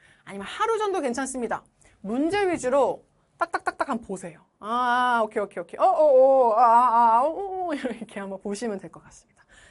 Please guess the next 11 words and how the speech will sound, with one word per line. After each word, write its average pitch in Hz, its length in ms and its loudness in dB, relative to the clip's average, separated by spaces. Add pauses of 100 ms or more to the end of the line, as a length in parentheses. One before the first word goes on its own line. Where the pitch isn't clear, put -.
됐죠? 262 380 -2 (420)
저 240 140 0
여러분들, 311 540 0 (260)
제일고 302 320 -2
같은 370 280 -2
경우가 269 580 0 (100)
참, 330 380 -2 (1160)
아, 220 540 4 (520)
고민할 262 340 -2
게, 311 120 -2 (520)
이 226 140 -6